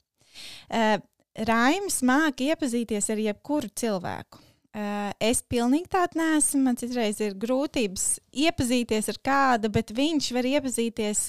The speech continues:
kafejnīcās ar blakus stāvošo, veikalā ar, eh, kasieri vai, em, vienalga, viņam tiešām nav problēmas iepazīties cilvēkiem. Viņš vienmēr zinās, ko teikt. Tā kā, ja jūs viņu satiekat uz ielas,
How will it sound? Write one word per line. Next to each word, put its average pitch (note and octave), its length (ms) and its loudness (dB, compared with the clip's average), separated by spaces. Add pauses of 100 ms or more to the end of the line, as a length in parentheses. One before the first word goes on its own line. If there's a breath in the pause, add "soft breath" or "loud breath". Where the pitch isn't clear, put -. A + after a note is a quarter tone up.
kafejnīcās C#4 1000 2
ar G#3 80 -4
blakus A3+ 400 0
stāvošo, B3+ 680 0 (840 loud breath)
veikalā C4 680 4 (280)
ar, A#3+ 200 -2 (180)
eh, G#3+ 200 -8
kasieri C#4 800 -2 (160)
vai, A3+ 520 0
em, G#3+ 340 -4 (160)
vienalga, B3+ 680 4
viņam A#3 280 0 (140)
tiešām B3+ 500 0
nav B3 260 2
problēmas A3 500 -2
iepazīties G3+ 600 -6
cilvēkiem. G#3 580 -6
Viņš A3+ 160 -2
vienmēr C4 400 2
zinās, A3 300 -4
ko E3+ 100 -8
teikt. F3+ 420 -4
Tā G#3+ 120 -6
kā, G3+ 180 0
ja G#3+ 200 -2
jūs A#3+ 200 -2
viņu A#3 160 -2
satiekat B3 480 -4
uz - 60 -4
ielas, B3 420 -2